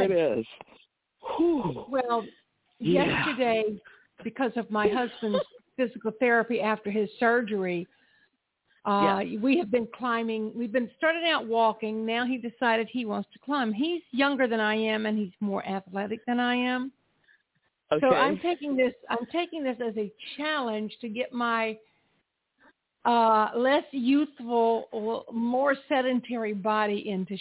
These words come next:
Speaker 1: shape. And
Speaker 2: <laughs> Yes. <laughs>
Speaker 1: the first day we took, we, we found a parking garage, and we climbed eight flights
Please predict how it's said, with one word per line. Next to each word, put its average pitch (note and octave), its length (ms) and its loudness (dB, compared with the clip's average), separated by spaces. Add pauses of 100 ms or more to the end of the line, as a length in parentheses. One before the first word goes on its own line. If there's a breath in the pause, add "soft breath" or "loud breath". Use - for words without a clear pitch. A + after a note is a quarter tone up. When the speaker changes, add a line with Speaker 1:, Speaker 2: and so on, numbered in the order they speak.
Speaker 1:
shape. B3+ 320 -4 (1000)
And A#3 360 2
Speaker 2:
<laughs> - 20 -8
Yes. - 180 -4 (300)
<laughs> - 720 -4
Speaker 1:
the B3+ 120 0 (100)
first D4 260 2 (120)
day B3+ 300 4
we A#3+ 240 -2
took, A#3+ 280 0 (420)
we, A3 320 -4
we A#3 220 2
found A3+ 220 2
a G#3 40 -2
parking C#4 440 -2
garage, F#3+ 460 -2
and G3+ 100 -2
we G#3 80 -2
climbed G#3 460 0
eight A3 240 2 (120)
flights A3+ 280 0